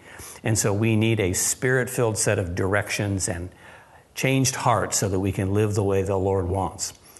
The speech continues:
And then in chapter four, verse one, we have this, the final part of this, uh, series of exhortations on how to live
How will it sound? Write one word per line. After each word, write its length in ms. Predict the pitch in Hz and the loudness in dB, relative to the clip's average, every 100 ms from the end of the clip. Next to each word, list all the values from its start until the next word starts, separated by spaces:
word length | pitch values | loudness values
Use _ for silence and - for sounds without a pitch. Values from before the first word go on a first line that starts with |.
| - - - - | -20 -20 -20 -8
And 340 | - 110 104 101 | 0 2 2 2
then 180 | 147 160 | 4 4
in 180 | 120 | 4
chapter 360 | 110 131 120 113 | 4 2 2 0
four, 260 | 104 117 107 | 2 2 2
verse 320 | 120 113 - | 2 0 0
one, 460 | 117 139 104 101 | 0 2 2 2
we 120 | 107 104 | 0 2
have 220 | 107 101 | 0 0
this, 200 | 98 - | -2 -2
the 160 | - | -6
final 400 | - - 135 127 | -2 2 4 2
part 340 | 95 123 127 107 | 0 0 2 2
of 140 | 95 | 0
this, 360 | 104 98 - - | 0 0 -2 0
uh, 440 | 107 98 95 90 - - - - - - - _ - | 0 0 -2 -6 -14 -12 -12 -12 -20 -20 -20 _ -8
series 280 | - 214 147 | -2 2 4
of 60 | |
exhortations 1000 | 135 127 127 - 123 120 120 113 107 - - - - | 2 2 -2 2 2 2 0 2 0 -4 -10 -14 -4
on 140 | 101 | -4
how 320 | 92 - 131 | -2 0 0
to 160 | 131 113 | 0 -2
live 680 | 104 107 117 104 98 92 | 0 2 2 2 0 -2